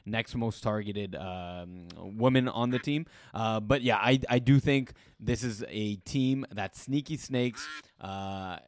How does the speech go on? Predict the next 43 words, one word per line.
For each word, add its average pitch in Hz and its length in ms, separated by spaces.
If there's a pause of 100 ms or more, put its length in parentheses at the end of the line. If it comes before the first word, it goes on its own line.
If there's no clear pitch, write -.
(280)
it's 135 200
a 101 40
favorable-ish 135 1120 (140)
matchup 143 420
for 151 160
them. 165 240 (320)
Uh, 101 420 (160)
one 127 280
that 123 160
they, 120 180
they 127 480 (300)
can 123 140
say 131 160
they 120 80
have 117 180
more 120 220
experience 123 680
than, 110 360
uh, 101 640
than, 117 380 (240)
and 104 260
which 113 240 (200)
you, 110 120
they 113 140
can't 113 220
say 113 120
for 110 140
a 107 60
lot 104 260
of 104 120
teams 107 340 (120)
in 110 180
co-ed, 127 420 (200)
uh, 101 300
except 104 360
for, 98 420 (200)
uh, 98 120
these 95 160
bottom 98 320
teams, 95 240
including 90 440
Melting 87 340
Pot. - 160